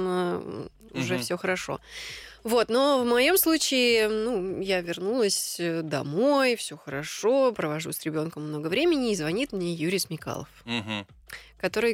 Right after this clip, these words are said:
Speaker 1: говорит: «Вот так
Speaker 2: Юрий
Speaker 1: и так».
Speaker 2: Смекалов, э, солист Мариинского театра, известный
Speaker 1: Да.
Speaker 2: хореограф и лауреат «Золотой маски», если не ошибаюсь.
Speaker 1: Да, да. И он мне говорит: «Вика, вот так и так, у меня есть проект, э, не хотела бы ты поучаствовать?» Это б-, э, м,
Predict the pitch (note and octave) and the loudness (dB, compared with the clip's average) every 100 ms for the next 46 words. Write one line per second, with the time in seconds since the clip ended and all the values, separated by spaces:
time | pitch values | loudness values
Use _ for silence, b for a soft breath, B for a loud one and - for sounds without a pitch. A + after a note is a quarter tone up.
0 | F#3 D#3 D3+ - - - F#3 - C#4 A#3+ | -2 -4 -4 -6 -12 -8 -4 0 0 2
1 | D#3+ B2 D#3+ E3+ D#3+ - A#2+ A2+ G#2 G2+ | 0 2 2 2 0 -4 -2 2 2 0
2 | - A2 G#2+ - G2+ G2 - G2 - C#3+ | -2 -4 -4 -8 -10 -10 -10 -12 -2 -2
3 | E3 C3+ B2 G#2+ F#2+ F2+ F2 F3 E3 A#2 | 0 -2 -2 -2 -8 -14 -8 -4 -2 0
4 | D3+ D3 C3 - G2 A2 G2+ F#2+ F#2+ G#2 | -2 -2 -6 -8 -8 -6 -4 -4 -2 -4
5 | F#2+ F#2 A2+ A#2+ - - - - - F2+ | -4 -6 -4 -4 -6 -18 -20 -20 -18 -8
6 | G#3 G3 A#3 F#3+ G3+ - - B B B | -2 0 0 -2 -4 -14 -20 B B B
7 | B B B B B _ _ _ - D4 | B B B B B _ _ _ 2 4
8 | F4+ D#4+ A#3+ A3 A3 A3 G3+ B3 - G3+ | 6 6 4 4 4 2 0 0 2 0
9 | G3+ A3+ A3+ G4 G#4 B3 A3 A3 G#3+ G#3+ | 2 0 0 0 0 2 2 4 4 2
10 | - G#3+ A#3+ F#4 - - - G#3+ G3+ G3 | 2 2 4 2 0 -10 -4 0 2 4
11 | G3 G3 G3 G3 F#3+ G3+ G3+ D4 D#4 G#3+ | 4 4 2 2 0 0 0 2 2 0
12 | - G#3+ A#3 A3+ - G3+ - D#3+ - - | 0 0 2 2 0 -2 0 -2 -2 -6
13 | - A3+ A3 F#3 D#3+ F#3 F#3 F3+ F3 F3 | -6 -4 -2 -4 -2 0 0 0 0 0
14 | F3 E3+ E3 D#3+ D3+ D3 G#2+ - | 0 0 -2 -2 -4 -4 -6 -10